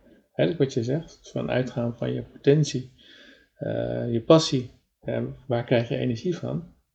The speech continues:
Dat is de andere wolf die je dan gaat voeden. En die gaat dan winnen.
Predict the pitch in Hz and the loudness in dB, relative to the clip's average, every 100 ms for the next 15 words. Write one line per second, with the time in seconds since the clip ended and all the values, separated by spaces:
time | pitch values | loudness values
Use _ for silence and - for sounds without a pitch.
0 | _ - 139 139 123 127 120 120 110 120 | _ -2 0 0 -4 -4 -4 -4 -4 -4
1 | 123 127 - 117 - 123 113 - - - | -4 -4 -8 -10 -6 -6 -6 -14 -20 -20
2 | _ _ 123 170 180 139 117 117 117 | _ _ 0 2 4 2 2 -2 -4